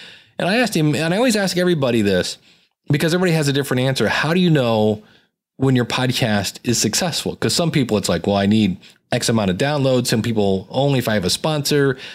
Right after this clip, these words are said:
Some people are trying to change people's attitudes. It depends what it is. And he said, "Well, we recently ranked in the top twenty-five comedy podcast on iTunes." Congratulations on that. He says, "I'm hoping to get more listenership.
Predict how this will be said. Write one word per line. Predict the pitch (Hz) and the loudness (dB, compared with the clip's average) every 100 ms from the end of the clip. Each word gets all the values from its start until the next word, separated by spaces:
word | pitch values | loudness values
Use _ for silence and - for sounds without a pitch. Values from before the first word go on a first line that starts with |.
| - | -20
Some | - 127 | -6 -2
people | 127 117 | 0 0
are | 113 | 0
trying | - 120 117 113 | 0 -2 0 0
to | 110 107 98 90 - - _ | 2 2 2 0 -6 -20 _
change | - 143 117 | -2 -2 0
people's | 123 98 92 | 0 0 0
attitudes. | 139 143 135 131 123 | 0 -2 0 0 0
It | 101 | 0
depends | - 165 143 | 0 0 2
what | 123 | 2
it | 110 | 4
is. | 127 104 | 2 2
And | 107 | 2
he | 131 | 2
said, | - 113 | 2 2
"Well, | 113 120 | 2 4
we | 160 | 4
recently | 160 165 151 120 | 4 2 2 2
ranked | 120 123 | 0 2
in | 110 | 2
the | 101 | 0
top | - 143 - | 0 -6 -4
twenty-five | 139 131 131 120 | -2 0 0 -2
comedy | - 131 131 | -2 -2 -2
podcast | 127 107 98 101 101 95 | -2 -4 -2 -2 -2 0
on | |
iTunes." | 87 90 - 170 208 | 0 0 0 0 0
Congratulations | 95 90 85 92 87 95 85 | -2 -2 0 0 0 0 0
on | 87 | 0
that. | 113 - - _ - _ - | 0 -2 -6 _ -20 _ -6
He | 110 | -2
says, | 120 | 0
"I'm | 123 | 2
hoping | 151 214 | 2 2
to | 185 | 0
get | 175 | 0
more | 156 165 | 0 2
listenership. | 131 175 - 101 - 98 | 2 2 0 0 0 -2